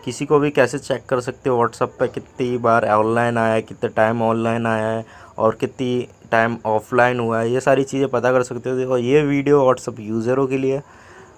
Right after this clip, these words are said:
तो उसके लिए आपको जाना होगा अपने Play Store में। तो चलिए हम चलते हैं अपने Play Store में।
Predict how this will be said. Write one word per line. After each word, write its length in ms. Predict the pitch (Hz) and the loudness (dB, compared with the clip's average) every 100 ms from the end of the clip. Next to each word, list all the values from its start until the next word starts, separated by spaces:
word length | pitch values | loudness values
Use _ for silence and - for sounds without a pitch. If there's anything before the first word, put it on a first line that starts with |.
| - | -8
तो 80 | 131 | -4
उसके 220 | 135 - | -4 -2
लिए 120 | 170 | -2
आपको 220 | 160 151 156 | -2 -2 2
जाना 260 | 135 135 | 4 6
होगा 160 | 147 143 | 4 2
अपने 160 | 143 | -2
Play 300 | 139 - 127 | -4 0 0
Store 320 | 131 - 135 131 | 0 -2 -2 -2
में। 140 | 139 | -4
तो 100 | 139 | -6
चलिए 260 | - 131 139 | -6 -4 -4
हम 160 | 131 | -4
चलते 280 | 127 123 120 | -4 -6 -4
हैं 80 | 120 | -6
अपने 140 | 123 | -6
Play 320 | 123 - 123 | -10 -6 -6
Store 280 | 123 - 120 | -4 -6 -6
में। 160 | 120 | -6